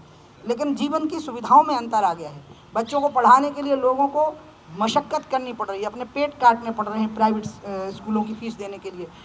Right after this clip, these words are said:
अस्पतालों में लाख दो लाख रुपए दिए बिना सांस नहीं ले पा रहे हैं गरीब लोग,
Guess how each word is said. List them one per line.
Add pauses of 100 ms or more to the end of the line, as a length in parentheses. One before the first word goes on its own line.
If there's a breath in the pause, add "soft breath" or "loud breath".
(120 loud breath)
अस्पतालों
में
लाख
दो
लाख
रुपए
दिए
बिना
सांस
नहीं
ले
पा
रहे
हैं
गरीब
लोग,